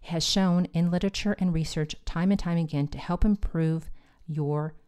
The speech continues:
start of a day because it sets your insulin clock for the rest of the day. A good breakfast should include a source of carbohydrates, good carbohydrates that is, healthy fats, and a protein. Include some veggies here and there during the breakfast is also good.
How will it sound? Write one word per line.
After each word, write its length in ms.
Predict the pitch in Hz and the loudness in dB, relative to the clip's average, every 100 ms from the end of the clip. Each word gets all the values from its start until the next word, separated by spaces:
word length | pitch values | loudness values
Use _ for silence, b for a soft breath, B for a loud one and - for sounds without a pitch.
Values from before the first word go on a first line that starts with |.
| _ - | _ -14
start 540 | - - 139 170 - - | -12 -4 -4 -4 -8 -10
of 120 | 143 | -6
a 40 | 143 | -4
day 280 | 120 - - - - | -6 -8 -16 -20 -14
because 300 | 165 160 151 | -6 -4 -4
it 120 | - | -6
sets 320 | - 180 180 | -4 -4 -2
your 80 | - | -4
insulin 460 | 175 175 - 185 185 | -2 -2 0 -2 -2
clock 360 | - 190 - - | -4 -4 -4 -12
for 120 | - | -6
the 100 | 147 | -4
rest 320 | 139 139 - | -4 -6 -6
of 80 | 147 | -8
the 60 | 147 | -6
day. 340 | 139 98 151 - b b b b b - | -8 -10 -14 -20 b b b b b -4
A 80 | 165 | 0
good 220 | 180 160 | 0 2
breakfast 420 | 165 170 220 - | 2 2 -4 -2
should 120 | 180 | -2
include 340 | 165 - 156 156 | -2 0 -2 -2
a 60 | |
source 320 | - 165 143 | -4 -4 -4
of 100 | - | -8
carbohydrates, 800 | - 185 202 196 208 226 233 233 - - | -4 -2 -2 -2 -2 2 0 -2 -12 -8
good 180 | 156 160 | -2 0
carbohydrates 600 | - 147 135 135 135 - | 0 -2 -2 -6 -8 -10
that 200 | - 131 | -6 -4
is, 320 | 147 202 - - - - _ _ _ _ _ _ _ _ | -2 -4 -6 -16 -20 -20 _ _ _ _ _ _ _ _
healthy 260 | - 156 151 | -4 -2 -2
fats, 460 | - 214 233 - - - | -2 -2 -2 -12 -18 2
and 100 | 214 | 2
a 40 | |
protein. 460 | 214 156 151 123 - - - _ b b | 4 -2 -2 -6 -8 -12 -18 _ b b
Include 320 | 175 - 180 175 | -2 0 0 2
some 140 | 156 | 2
veggies 360 | 160 185 220 - | 2 2 -2 0
here 180 | 220 | 2
and 120 | 220 190 | 4 4
there 200 | 180 185 | 2 0
during 320 | 165 165 175 | 0 2 2
the 80 | 170 | 0
breakfast 480 | 160 156 180 175 | -4 -4 -6 -6
is 120 | 151 - | -8 -6
also 340 | 147 147 180 | -4 -2 -4
good. 340 | 156 143 175 | -2 -2 -2